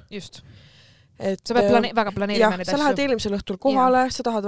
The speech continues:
Speaker 2: rahulikult, äh, hotellis oma asjad lahti pakkida, sa
Speaker 1: Mhm.
Speaker 2: tahad magada, hommikul ärgata,
Speaker 1: Mhm.
Speaker 2: toimetada, ennast valmis panna. Et, ähm, noh, ja siis sa ei tule ju õhtul pärast pulma, sa ei sõida ju otse Tallinnasse tagasi.
Speaker 1: Mhm.
Speaker 2: Eriti, noh, minul oleks suva, mina sõidan autoga, on ju.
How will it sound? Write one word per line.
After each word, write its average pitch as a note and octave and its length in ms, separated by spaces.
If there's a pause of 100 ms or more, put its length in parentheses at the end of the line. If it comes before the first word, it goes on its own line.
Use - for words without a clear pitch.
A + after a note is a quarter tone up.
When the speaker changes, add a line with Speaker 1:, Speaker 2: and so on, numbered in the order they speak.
Speaker 2:
rahulikult, A3 720
äh, F#3 220
hotellis G3+ 380
oma F#3+ 120
asjad G3+ 220
lahti A3 260
pakkida, A#3+ 540
sa A3+ 60
Speaker 1:
Mhm. A3 60
Speaker 2:
tahad F#3+ 200
magada, A3+ 600
hommikul A3 400
ärgata, G#3+ 560
Speaker 1:
Mhm. A3 40
Speaker 2:
toimetada, G#3 680
ennast G3+ 280
valmis G3+ 300
panna. F#3+ 400 (760)
Et, G3 460
ähm, F#3 600 (220)
noh, G3+ 140 (180)
ja A3 140
siis A#3 260
sa A#3 120
ei A3 140
tule C4 260
ju G3+ 140
õhtul G3+ 260
pärast G#3+ 320
pulma, A3+ 340
sa F#3 120
ei F#3+ 60
sõida A3 300
ju F3+ 120 (100)
otse G#3+ 240
Tallinnasse F#3+ 400
tagasi. F#3+ 380
Speaker 1:
Mhm. F#3+ 80 (300)
Speaker 2:
Eriti, A#3+ 220
noh, G#3 160
minul C4+ 300
oleks F3+ 260
suva, A#3 200 (240)
mina - 180
sõidan G3+ 240
autoga, G3+ 360
on F#3 180
ju. F#3+ 80